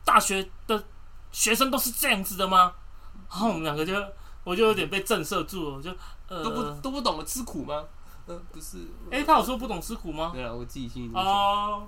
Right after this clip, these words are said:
Speaker 1: 他就说：“那，那你们都是这样子的吗？”然后我就：“呃，呃，不然我再想想哦。”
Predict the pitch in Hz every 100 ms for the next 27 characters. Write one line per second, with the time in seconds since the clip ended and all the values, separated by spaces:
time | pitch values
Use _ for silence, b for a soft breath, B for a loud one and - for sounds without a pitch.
0 | - 233 233 226 240 226 311 262 190 269
1 | - - 254 226 220 208 208 196 B B
2 | - 185 214 170 - 208 175 151 139 -
3 | - - 170 180 165 143 131 156 - 135
4 | 131 135 -